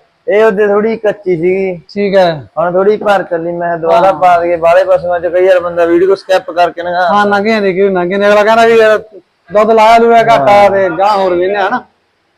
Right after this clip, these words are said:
Speaker 2: ਤੇ ਦਿਨ ਕਿੰਨੇ ਰਹਿੰਦੇ ਇਹਦੇ?
Speaker 1: ਦਿਨ ਬਈ ਅਜੇ ਲੈ ਜੂਗਾ, ਹਫ਼ਤਾ ਲੈ ਜੂਗੀ।
Speaker 2: ਹਾਂ, ਹਫ਼ਤਾ ਲੈ ਜੂ ਅਜੇ।
Speaker 1: ਹਾਂ।
Speaker 2: ਠੀਕ ਹੈ। ਆਪਾਂ ਤੋੜ ਕੇ ਦਿਖਾ ਦੇ।
Speaker 1: ਮੂੰਹੋਂ ਬਈ ਛਿੱਗੀ ਆ ਇਹ, ਛੇ ਦੰਦ।
Speaker 2: ਮੂੰਹੋਂ ਛਿੱਗੀ ਆ।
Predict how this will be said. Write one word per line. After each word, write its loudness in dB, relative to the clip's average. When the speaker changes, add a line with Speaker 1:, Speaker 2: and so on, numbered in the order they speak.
Speaker 2:
ਤੇ -2
ਦਿਨ 0
ਕਿੰਨੇ 2
ਰਹਿੰਦੇ 2
ਇਹਦੇ? 4
Speaker 1:
ਦਿਨ 2
ਬਈ 4
ਅਜੇ 4
ਲੈ 4
ਜੂਗਾ, 4
ਹਫ਼ਤਾ -2
ਲੈ 2
ਜੂਗੀ। -6
Speaker 2:
ਹਾਂ, 4
ਹਫ਼ਤਾ 2
ਲੈ 4
ਜੂ 2
ਅਜੇ। 0
Speaker 1:
ਹਾਂ। -4
Speaker 2:
ਠੀਕ -6
ਹੈ। -6
ਆਪਾਂ 0
ਤੋੜ 0
ਕੇ 0
ਦਿਖਾ 0
ਦੇ। -4
Speaker 1:
ਮੂੰਹੋਂ -2
ਬਈ 0
ਛਿੱਗੀ -4
ਆ 0
ਇਹ, -6
ਛੇ -2
ਦੰਦ। -2
Speaker 2:
ਮੂੰਹੋਂ 2
ਛਿੱਗੀ 0
ਆ। 0